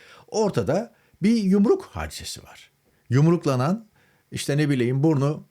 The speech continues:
kanayan bir insan var. E, her ne olmuşsa olmuş. Şimdi burada şeyi, çıtayı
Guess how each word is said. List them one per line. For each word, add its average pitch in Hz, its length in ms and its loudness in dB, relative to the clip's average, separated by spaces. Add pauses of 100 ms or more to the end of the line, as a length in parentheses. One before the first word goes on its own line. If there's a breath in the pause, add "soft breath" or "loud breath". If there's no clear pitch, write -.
(300)
kanayan 143 500 -2
bir 202 80 -4
insan 175 360 -2
var. 107 280 -4 (500 soft breath)
E, 151 480 0
her 180 340 -2
ne 180 60 2
olmuşsa 185 480 0
olmuş. 123 520 -2 (360 loud breath)
Şimdi 170 300 0
burada 127 400 0 (560 soft breath)
şeyi, 165 540 0
çıtayı 175 580 0